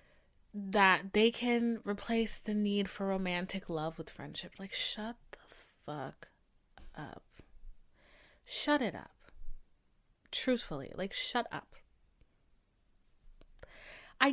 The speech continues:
get people are trying to be, they're trying to, you know,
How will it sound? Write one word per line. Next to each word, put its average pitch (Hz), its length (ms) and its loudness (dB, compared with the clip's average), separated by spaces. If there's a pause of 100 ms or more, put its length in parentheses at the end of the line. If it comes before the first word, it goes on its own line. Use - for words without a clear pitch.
get 330 260 6
people 240 280 0
are 208 80 2
trying 190 520 0
to - 140 -8
be, 180 460 -4 (1600)
they're 240 120 4
trying 254 480 2
to, 226 420 0 (200)
you 233 180 2
know, 226 380 2